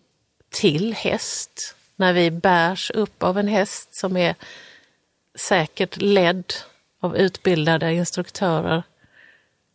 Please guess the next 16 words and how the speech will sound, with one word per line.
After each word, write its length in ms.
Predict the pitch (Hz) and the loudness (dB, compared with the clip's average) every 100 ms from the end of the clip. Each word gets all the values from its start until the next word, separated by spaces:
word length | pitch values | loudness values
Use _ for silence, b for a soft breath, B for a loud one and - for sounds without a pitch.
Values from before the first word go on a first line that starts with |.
| _ _ _ _ _ _ _ _ 254 | _ _ _ _ _ _ _ _ -6
Ehm, 800 | 175 170 160 165 160 165 165 165 151 b b b b _ _ _ _ _ _ _ _ _ _ _ _ _ _ b b b | -2 0 0 -2 -2 -2 -4 -6 -10 b b b b _ _ _ _ _ _ _ _ _ _ _ _ _ _ b b b
och 100 | 220 | -2
då 80 | 196 | -2
får 160 | - 240 | 2 2
vi 100 | 240 | 6
vara 340 | 233 269 269 | 6 6 6
i 120 | 247 | 6
vårt 260 | 190 185 185 | 6 4 4
lugn 300 | 196 180 180 | 4 6 6
och 60 | 180 | 4
rosystem, 800 | 180 180 - - 180 - 160 175 | 4 2 -2 0 0 2 2 2
det 80 | |
vill 100 | 220 | 0
säga 220 | 220 240 220 | 2 2 4
använda 600 | 240 247 233 196 190 202 | 4 2 2 2 2 -2
kroppens 800 | - 233 - - 180 175 - | 0 -2 0 0 2 2 -6